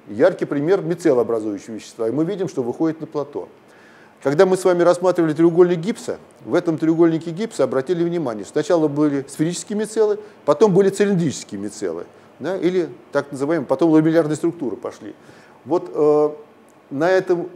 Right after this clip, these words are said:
кусочке у нас К К М один, то, что вы в практикуме измеряли К К М. Это К К М один. Есть еще К К М два, когда они будут переходить уже в цилиндрические структуры. Но мы нашими методами вот этими не почувствуем,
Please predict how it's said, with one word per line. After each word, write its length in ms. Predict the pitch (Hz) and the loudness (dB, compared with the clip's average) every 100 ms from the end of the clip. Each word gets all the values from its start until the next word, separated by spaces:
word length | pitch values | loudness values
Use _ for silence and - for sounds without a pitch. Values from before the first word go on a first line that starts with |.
| - _ _ _ _ _ _ _ - | -20 _ _ _ _ _ _ _ -10
кусочке 560 | 170 247 247 - 95 - - - | -6 -2 -2 -4 -14 -16 -18 -10
у 80 | 117 | -4
нас 160 | 160 | -4
К 140 | 165 156 | -2 0
К 80 | |
М 240 | 165 196 196 | 2 2 2
один, 440 | 170 143 131 95 - - - | -2 -2 -4 -8 -12 -20 0
то, 140 | 196 214 | 6 6
что 140 | 156 | 6
вы 100 | 139 | 2
в 60 | - | 4
практикуме 520 | 185 185 160 135 123 | 2 2 -2 -4 -4
измеряли 420 | 117 117 135 151 | -4 0 0 0
К 120 | 143 | -4
К 100 | - | 0
М. 240 | 135 95 - - - - - - _ _ | 0 0 -6 -18 -20 -20 -20 -20 _ _
Это 240 | 170 175 | -2 -2
К 120 | 135 - | -4 -4
К 60 | |
М 200 | 127 135 | -4 -4
один. 260 | 135 107 87 - - | -6 -10 -14 -18 -18
Есть 320 | 104 151 240 | -6 -2 0
еще 200 | 214 - | 0 -2
К 120 | 196 165 | -2 2
К 100 | 170 | 4
М 200 | 160 151 | 4 4
два, 200 | 151 220 | 2 2
когда 280 | 139 123 180 | 2 4 4
они 140 | 175 | 4
будут 300 | 143 165 165 | 2 0 0
переходить 460 | - 127 143 180 143 | -2 0 0 -2 -4
уже 160 | 147 | -4
в 40 | 156 | -2
цилиндрические 640 | 156 156 131 95 - 101 | -2 -2 -6 -10 -14 -12
структуры. 460 | 110 107 104 98 - - - - 131 | -10 -10 -12 -14 -14 -20 -20 -12 -2
Но 140 | 156 | 0
мы 320 | 196 233 214 - | 2 0 -4 -8
нашими 440 | 131 160 156 143 131 | 2 2 4 2 0
методами 520 | 160 226 151 113 101 | 2 2 2 -2 -4
вот 200 | 107 127 | -4 -4
этими 280 | 113 107 104 | -6 -6 -6
не 220 | 127 190 | -4 -2
почувствуем, 680 | 208 185 - 151 - 104 | -2 -2 -2 -6 -4 -10